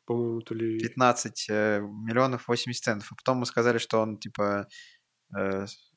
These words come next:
Speaker 2: молись, чтобы, ну, ты, он тебе вернул хотя бы восемьдесят центов. Это что? То есть он в итоге у них с ними что, расторгли, не получилось? Или просто как-то не, не, не сказалось,
Speaker 1: Да,
Speaker 2: правильно?
Speaker 1: как-то это потом замяли.
Speaker 2: Помнишь, типа, он же, они с ним договорились, он, э, а, он еще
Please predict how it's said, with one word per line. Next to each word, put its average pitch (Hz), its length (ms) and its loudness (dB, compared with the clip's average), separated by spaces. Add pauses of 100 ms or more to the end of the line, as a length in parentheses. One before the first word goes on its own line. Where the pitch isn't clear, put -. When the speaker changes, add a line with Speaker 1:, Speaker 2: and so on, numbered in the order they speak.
(340)
Speaker 2:
молись, 117 300 4
чтобы, 110 380 0 (160)
ну, 107 280 -10
ты, 104 260 -10
он 113 120 -2
тебе 113 160 -4
вернул 113 200 -2
хотя - 240 -2
бы 113 100 -2
восемьдесят 113 420 0
центов. 107 300 -2
Это 120 140 0
что? 113 240 4
То 120 120 4
есть 117 140 2
он 117 140 -4
в 113 60 -6
итоге 117 260 0
у 113 40 0
них 113 200 -4
с - 80 -12
ними 113 180 -6
что, - 220 -10
расторгли, 123 460 2
не 107 100 -6
получилось? 113 500 -2
Или - 140 -12
просто 120 240 2
как-то 120 260 -4
не, 120 100 -4 (120)
не, 127 220 0
не 131 120 -2
сказалось, 143 500 4
Speaker 1:
Да, 156 60 12
Speaker 2:
правильно? 139 80 6
Speaker 1:
как-то - 280 4
это 135 140 6
потом 131 320 0
замяли. 135 480 6
Speaker 2:
Помнишь, - 60 0
типа, 165 320 4 (320)
он 120 140 4
же, 113 320 0
они 123 180 4
с - 100 -4
ним 117 100 -6
договорились, 131 760 4
он, 113 160 -2
э, - 140 -4
а, 120 340 2
он 135 120 2
еще 123 260 2